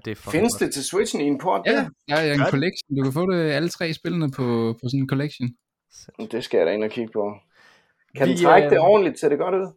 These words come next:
Speaker 3: Ja, ja, ja. Det, det er fint. Især ved handhol-, håndholdt. Der er vist, jeg synes, jeg kan huske, at loading-tiderne var sådan lidt lange, men ellers var det fint.
Speaker 2: Har du sådan en ny Switch, eller har du stadig den gamle Switch?
Speaker 3: Jeg har den der med Animal Crossing noget, så det må være en ny en.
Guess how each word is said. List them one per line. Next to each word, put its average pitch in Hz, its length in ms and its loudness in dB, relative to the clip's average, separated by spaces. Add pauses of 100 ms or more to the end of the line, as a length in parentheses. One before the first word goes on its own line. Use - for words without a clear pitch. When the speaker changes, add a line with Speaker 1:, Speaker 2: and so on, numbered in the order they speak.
(140)
Speaker 3:
Ja, 180 80 0
ja, 240 120 0 (100)
ja. 196 120 -2 (160)
Det, 160 160 -2
det 208 80 0
er 196 40 -2
fint. 214 280 -8 (100)
Især 156 340 0
ved 123 100 0
handhol-, 131 400 -2 (100)
håndholdt. 127 460 -2 (200)
Der 113 60 2
er 131 80 2
vist, 135 280 -6
jeg - 60 -20 (240)
synes, 160 140 -8
jeg 165 40 -2
kan 143 80 0
huske, 147 260 -4
at 123 60 -2
loading-tiderne 127 680 -2
var 64 120 -2
sådan 113 240 -2
lidt 156 460 -2
lange, 170 480 -2
men 175 100 0
ellers 135 260 -2
var 127 60 -6
det 113 160 -2
fint. - 160 -8 (600)
Speaker 2:
Har 135 100 4
du 156 80 4
sådan 175 200 -2
en 170 40 0
ny 196 280 0
Switch, 180 440 2
eller 139 140 8
har 135 120 8
du 135 80 6
stadig 135 220 2
den 139 80 0
gamle 127 280 4
Switch? 123 280 -10 (640)
Speaker 3:
Jeg 120 100 0
har 120 320 2
den 113 200 -2
der 110 100 0
med 101 180 0
Animal 120 380 0
Crossing 110 680 -2 (540)
noget, - 300 -4 (420)
så 110 100 -6
det 120 80 0
må 120 100 0
være 107 120 0
en 110 100 2
ny 110 60 2
en. 113 300 -2